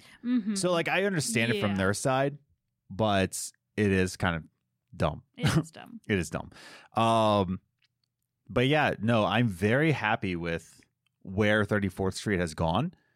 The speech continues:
Speaker 2: I'm very happy with it.
Speaker 1: Oh,
Speaker 2: I,
Speaker 1: yeah.
Speaker 2: I'm not trying to sound like I'm not happy about it because I'm exhausted.
Speaker 1: Oh, yeah.
Speaker 2: Um, the other part of album update is that I'm two songs away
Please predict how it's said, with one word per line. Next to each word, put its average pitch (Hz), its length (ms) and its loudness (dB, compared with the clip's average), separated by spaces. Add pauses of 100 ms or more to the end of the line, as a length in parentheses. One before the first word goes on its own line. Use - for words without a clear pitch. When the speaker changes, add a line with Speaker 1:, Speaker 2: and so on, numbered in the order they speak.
(340)
Speaker 2:
I'm 117 120 0
very 151 240 2
happy 87 260 0
with 82 120 0
it. 98 100 2
Speaker 1:
Oh, - 40 -4
Speaker 2:
I, 151 120 0
Speaker 1:
yeah. 185 340 -6 (120)
Speaker 2:
I'm 180 100 2
not 240 140 0
trying 220 180 2
to 131 60 -4
sound 120 420 2
like 101 400 2 (120)
I'm 98 240 2
not 90 320 0
happy 90 380 -2
about 117 280 0
it 117 80 0
because 98 320 -4
I'm 95 200 -2
exhausted. 107 840 -2 (140)
Speaker 1:
Oh, 254 300 0
yeah. 185 320 -10 (100)
Speaker 2:
Um, 98 720 2 (360)
the 147 100 -2
other 156 120 2
part 156 200 2
of 104 80 -2
album 110 280 0
update 95 340 0
is 87 120 -2
that 87 280 0 (1000)
I'm 120 180 0
two 135 240 -2
songs 113 360 0
away 82 440 0